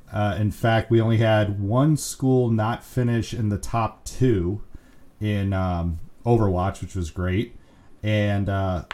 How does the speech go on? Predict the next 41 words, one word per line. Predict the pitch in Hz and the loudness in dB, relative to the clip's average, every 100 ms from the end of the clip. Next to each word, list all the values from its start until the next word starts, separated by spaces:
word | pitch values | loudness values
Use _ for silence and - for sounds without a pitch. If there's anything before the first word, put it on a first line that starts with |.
| - - | -14 -2
and | 110 107 101 | 0 0 -2
what, | 113 - - | -4 -4 -4
what's | 113 127 | -2 2
also | 139 135 | 0 2
been | 117 104 | 0 2
great | 107 104 | 0 0
is | 90 | -2
just | 123 139 - | -2 -2 -2
how | 139 127 | 0 0
important, | 101 - - 131 131 117 | 2 2 2 2 0 0
again, | 104 101 101 | 0 2 2
that | 101 98 | 0 -2
community | - 101 101 104 98 90 | -2 0 2 2 0 0
is. | 82 78 73 - - - - | -2 -4 -8 -14 -18 -20 -6
We | 113 | -6
keep | - 220 | -2 2
talking. | - 143 127 127 - | 8 8 8 4 -2
I | 151 | 0
mean, | 156 - | 0 -2
I, | 117 - - | -12 -12 -12
I, | 139 - | -12 -6
I | 143 | -2
mean, | 175 160 | 0 0
we | |
could | 202 208 | -2 -4
just, | 202 - - - - 101 | -4 -8 -18 -18 -10 2
what, | 123 | 2
how | 110 147 254 | 4 6 8
is, | 156 - - 104 | 8 4 -10 0
what's | 165 185 | 0 2
your | 208 | 0
community | 208 131 110 101 113 | 2 2 2 0 0
like | 117 127 | 0 0
this | 151 175 104 | 0 0 0
week? | 87 98 | 0 0
I | 104 | 0
mean, | 107 | 2
could | 110 110 | 0 2
be | |
the | 110 | 0
conversation. | 104 110 107 101 117 117 - 80 | 2 0 2 0 2 0 0 -6